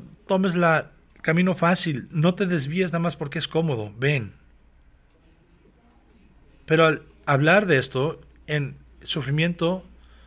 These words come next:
en capítulo dos, cambia el enfoque del dolor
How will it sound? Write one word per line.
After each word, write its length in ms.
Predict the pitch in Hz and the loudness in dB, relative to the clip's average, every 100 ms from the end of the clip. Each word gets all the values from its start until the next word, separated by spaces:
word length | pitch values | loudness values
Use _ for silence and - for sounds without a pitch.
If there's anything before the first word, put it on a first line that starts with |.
| - - - - | -20 -20 -20 -20
en 80 | 165 | -10
capítulo 360 | 151 143 156 143 | -4 -4 -2 -2
dos, 300 | 131 147 - _ _ _ _ - | 0 -2 -8 _ _ _ _ -14
cambia 400 | - 180 196 208 | 0 2 6 6
el 180 | 160 175 | 4 2
enfoque 420 | 165 156 175 170 | 0 2 2 2
del 200 | 156 156 | 2 2
dolor 580 | 147 143 156 185 202 - | 2 2 6 4 4 -4